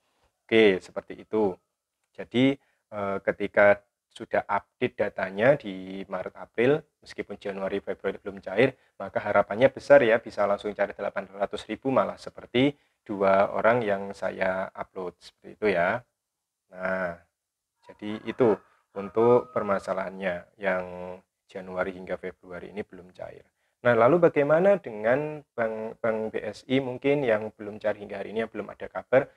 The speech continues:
Bagi K P M yang belum ada kabar sama sekali, termasuk bagi Anda yang A T M-nya dikeluarkan oleh B R I, Mandiri maupun B N I, jika misalkan hingga malam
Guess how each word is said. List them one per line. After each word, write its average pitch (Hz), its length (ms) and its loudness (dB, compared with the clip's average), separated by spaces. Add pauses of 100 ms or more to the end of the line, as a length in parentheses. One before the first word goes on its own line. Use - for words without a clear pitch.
(300)
Bagi 151 400 -2
K - 160 -2
P 139 180 0
M 139 220 -2
yang 110 560 -2 (180)
belum 107 240 -4
ada 104 240 -6
kabar 104 240 -2
sama 98 240 -8
sekali, 98 400 -4
termasuk 110 480 -2
bagi 107 240 -8
Anda 98 240 -2
yang 98 400 0
A 98 80 -12
T 101 160 -14
M-nya 98 240 -10
dikeluarkan 95 400 -6
oleh 95 80 -12
B 95 240 -6
R - 80 -10
I, 135 160 2
Mandiri 95 400 -8
maupun 95 240 -10
B 101 80 -12
N 98 160 -18
I, 127 160 0
jika 120 320 -6
misalkan 120 480 2
hingga 113 240 -2
malam 107 240 0